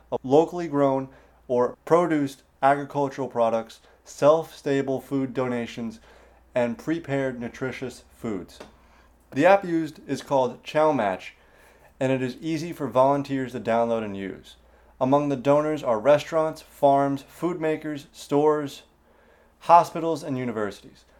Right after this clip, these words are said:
The food assistance programs include food pantries, soup kitchens, and shelters. Volunteers are matched through the Chow Match app when a donation is available. They can indicate that they are available to make a run and then pick it up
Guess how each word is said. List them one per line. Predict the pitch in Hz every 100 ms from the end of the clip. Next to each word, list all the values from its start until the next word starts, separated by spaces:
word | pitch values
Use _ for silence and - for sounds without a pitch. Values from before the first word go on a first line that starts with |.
| -
The | -
food | 151 160
assistance | 156 175 165 170 151
programs | 151 143 143 139
include | 123 - 127 120 - - _ _
food | 170 170
pantries, | 160 160 147 151 139 -
soup | - 151 143
kitchens, | 143 139 135 123 -
and | 113 104
shelters. | - 107 95 - - - _ _ _ _
Volunteers | 117 143 160 147 156 156 147
are | 131
matched | 135 139 139 -
through | 127
the | 117
Chow | - 147
Match | 147 135 127
app | 117 113 - - - _ -
when | 123 120
a |
donation | 117 123 135 139 143
is | 120
available. | 101 101 95 95 - - _ _ -
They | 117
can | 113 127
indicate | 135 160 165 165 160 160 151
that | 131
they | 120
are | 110
available | 110 123 120
to |
make | 110 117 117
a |
run | 104 139 151 151 143 _ _
and | 120
then | 107
pick | - 156 160
it | 156
up | 147 147